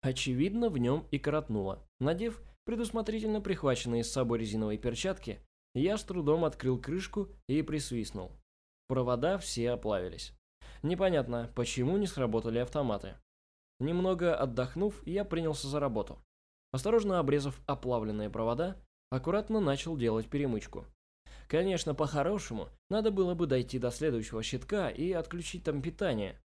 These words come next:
но до него долго идти, судя по расстоянию между предыдущими щитками. И я махнул на это рукой. Дело двигалось к концу.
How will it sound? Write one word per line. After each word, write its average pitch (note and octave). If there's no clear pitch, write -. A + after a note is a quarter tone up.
но C3+
до B2+
него C#3+
долго G3
идти, F#3+
судя G3
по F3
расстоянию F3
между C3
предыдущими B2
щитками. -
И D3
я D#3
махнул E3+
на E3
это B2
рукой. A2+
Дело F#3
двигалось C3
к -
концу. D3